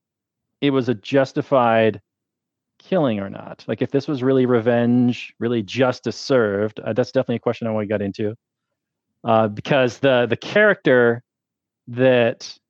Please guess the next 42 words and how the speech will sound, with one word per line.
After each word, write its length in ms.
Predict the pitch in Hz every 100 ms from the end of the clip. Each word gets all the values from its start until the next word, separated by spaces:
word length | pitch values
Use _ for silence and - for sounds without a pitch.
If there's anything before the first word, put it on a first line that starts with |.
| _
he 140 | - 139
kills, 760 | - 202 107 120 156 143 - _
the 60 | 120
governor 600 | 127 123 131 123 117 117
or 100 | 113
the 160 | 107 104 _ _ _ 185 -
person 280 | 156 - 117
in 60 |
charge, 180 | - 110
I 60 | 117
guess, 120 | 123
I 60 | 120
don't 80 |
know 60 | 110
if 80 | -
it's 100 | _
the 100 | 110
governor 180 | 113 101
of 100 | -
Punjab 440 | 123 110 104 98
or 60 | 107
whatever 440 | 110 131 101 101 _ -
the 60 |
guy's 320 | 107 110 107 117
name 240 | 107 95
is, 180 | 92 - _ _ _ _ _ _ _ _ _ _ _ _ _ _ -
uh, 260 | 131 120 117
he's, 320 | 165 175 -
he's 220 | 147 156
given, 200 | 165 151
like, 140 | 143 123
this 120 | 117
Teddy 220 | - 131
Roosevelt 460 | 123 131 104 95 -
speech 460 | - 101 - - _ _ _
where 160 | 110 113
he 100 | 120
ends 180 | 113 110
up 160 | 107
getting 240 | 113 107 95
shot 340 | - 110 92
by 360 | 107 95 90